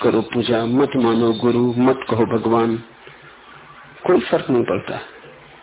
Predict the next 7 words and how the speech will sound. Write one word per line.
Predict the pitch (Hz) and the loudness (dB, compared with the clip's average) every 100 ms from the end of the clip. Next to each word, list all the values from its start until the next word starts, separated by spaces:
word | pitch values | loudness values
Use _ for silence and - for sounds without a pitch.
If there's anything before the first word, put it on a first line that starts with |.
| - - - - - - - | -20 -20 -20 -20 -20 -18 -8
कृष्ण | 139 - 151 | -6 0 2
मूर्ति | 156 156 160 | 2 2 -2
को | 143 151 | 0 2
मानने | 151 156 151 | 2 2 2
वाले | 151 151 151 151 - - | 0 -2 -4 -8 -18 -10
भक्त | 131 131 - - - - - - - - - - - - - - - - - - - - - - - - - - | -6 -6 -8 -14 -18 -20 -20 -20 -20 -20 -20 -20 -20 -20 -20 -20 -20 -20 -20 -20 -20 -20 -20 -20 -20 -20 -20 -6
जो | 131 | 2